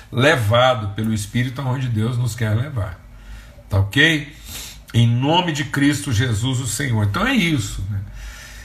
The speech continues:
É esse esforço de entendimento, de transformação, de vida,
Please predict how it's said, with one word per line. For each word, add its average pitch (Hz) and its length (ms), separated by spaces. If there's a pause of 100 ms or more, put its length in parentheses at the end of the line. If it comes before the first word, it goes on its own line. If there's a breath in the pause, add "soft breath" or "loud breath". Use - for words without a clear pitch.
(140)
É 127 240
esse 151 300
esforço 147 800
de 113 120
entendimento, 120 920
de 101 120
transformação, 117 1120
de 107 160
vida, 101 840